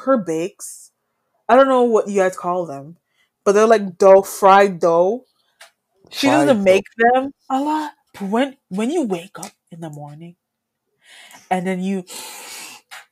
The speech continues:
Speaker 2: Get that good whiff.
Speaker 1: Bro, the amount of speed, <laughs> like, you just hear everybody.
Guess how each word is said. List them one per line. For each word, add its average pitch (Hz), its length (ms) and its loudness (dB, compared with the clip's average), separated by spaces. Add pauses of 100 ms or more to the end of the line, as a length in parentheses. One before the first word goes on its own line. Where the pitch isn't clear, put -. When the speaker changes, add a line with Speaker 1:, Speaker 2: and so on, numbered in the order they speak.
(520)
Speaker 2:
Get 139 140 -4
that 127 180 0
good 135 160 -2
whiff. 151 500 -2 (240)
Speaker 1:
Bro, 247 600 8
the 254 140 8
amount 269 300 6
of 392 100 6
speed, 247 600 2
<laughs> - 40 -2
like, - 500 6 (240)
you 254 140 6
just 269 220 2
hear 262 320 6
everybody. 262 360 8